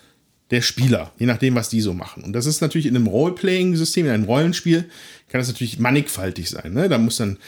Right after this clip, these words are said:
diese Leute sagen, ich möchte jetzt gerne, keine Ahnung, diese Tür eintreten und dann sagt der Spielleiter, alles klar, dann machst du jetzt diese Probe, da gibt's auch noch ein Würfelsystem bei. Was dann auch ganz interessant ist, das basiert auf zwei W sechs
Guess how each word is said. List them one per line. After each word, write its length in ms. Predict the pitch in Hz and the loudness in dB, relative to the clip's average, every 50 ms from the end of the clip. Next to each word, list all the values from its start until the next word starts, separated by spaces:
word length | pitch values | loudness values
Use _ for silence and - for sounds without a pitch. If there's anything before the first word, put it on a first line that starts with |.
| - - - - _ | -20 -20 -20 -20 _
diese 200 | 101 101 110 110 104 | -4 -2 -2 0 2
Leute 240 | 98 117 131 127 117 | 2 2 0 0 0
sagen, 240 | 107 120 120 117 143 | 0 0 0 0 0
ich 100 | 139 160 | 2 2
möchte 240 | 156 151 151 - | 2 2 2 0
jetzt 160 | 135 120 120 - | 0 -2 0 -2
gerne, 260 | 120 113 117 110 107 | 0 0 0 0 -2
keine 300 | - - - - 101 131 | -4 -8 -12 -6 -4 -2
Ahnung, 200 | 147 156 147 131 | 0 0 0 0
diese 180 | 113 101 117 | 0 0 -2
Tür 240 | 117 - - 240 220 | -2 0 0 0 2
eintreten 560 | 175 180 190 - - 170 175 - - 170 175 | 0 -2 -2 0 0 0 -2 0 -2 -2 0
und 80 | 156 135 | 2 2
dann 140 | 123 113 117 | 2 2 0
sagt 180 | 117 107 - | -2 -4 -6
der 40 | - | -10
Spielleiter, 360 | - - 175 175 160 147 - | -6 -2 0 0 0 0 0
alles 180 | 92 95 - - | -4 -4 -4 -2
klar, 140 | - 196 196 | -2 0 0
dann 100 | 170 135 | 2 0
machst 160 | 117 107 - | 0 0 0
du 60 | 117 | -2
jetzt 80 | 104 104 | -2 -2
diese 180 | 107 98 104 | -2 -2 -4
Probe, 320 | - - - 180 202 208 220 | -4 0 4 4 4 6 4
da 80 | 165 | 2
gibt's 180 | 131 131 127 - | 0 0 -2 -2
auch 60 | - | -2
noch 100 | 107 101 | -2 0
ein 120 | 104 104 120 | 0 2 4
Würfelsystem 680 | 180 220 220 233 226 220 214 - - 214 208 214 208 | 4 4 4 2 0 0 -2 -2 2 2 4 4 4
bei. 260 | 202 208 214 226 269 - - _ _ - - - - - - - - - - - - _ _ | 4 2 2 2 0 -2 -8 _ _ -20 -20 -20 -20 -20 -20 -20 -20 -20 -20 -20 -20 _ _
Was 140 | - 107 - | -4 -4 -2
dann 140 | 117 113 - | -2 0 0
auch 160 | 127 - - | 0 2 2
ganz 160 | 156 139 131 | 2 2 0
interessant 380 | 123 110 104 101 - 127 147 190 | 0 -2 -4 -2 0 0 0 0
ist, 120 | 233 220 | 0 0
das 140 | 185 147 123 | 0 0 0
basiert 240 | 123 120 131 139 139 | 2 2 2 0 0
auf 180 | - 120 - - | -2 -6 -6 -6
zwei 320 | - - - 117 127 131 | -6 -2 0 2 2 2
W 80 | 123 110 | 2 2
sechs 460 | 95 113 165 226 - - - - - | 2 0 -2 -2 -2 -4 -4 -6 -8